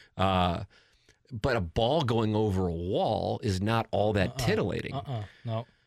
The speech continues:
Speaker 1: But what Ozzie Smith was doing defensively, and the way the Cardinals were running around in the nineteen eighties,
Speaker 2: Right.
Speaker 1: uh, that is something that I think would work with social media. But a pitch,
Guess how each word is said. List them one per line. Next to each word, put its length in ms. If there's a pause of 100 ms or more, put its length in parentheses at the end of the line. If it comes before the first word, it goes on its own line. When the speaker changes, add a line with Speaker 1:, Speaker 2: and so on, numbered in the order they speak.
(320)
Speaker 1:
But 120
what 140
Ozzie 300
Smith 340
was 140
doing 240
defensively, 880
and 120
the 40
way 120
the 120
Cardinals 400
were 80
running 260
around 360
in 60
the 60
nineteen 400
eighties, 460 (100)
Speaker 2:
Right. 260
Speaker 1:
uh, 360 (160)
that 240
is 120
something 440
that 100
I 100
think 200
would 100
work 300
with 80
social 360
media. 300
But 140
a 60
pitch, 600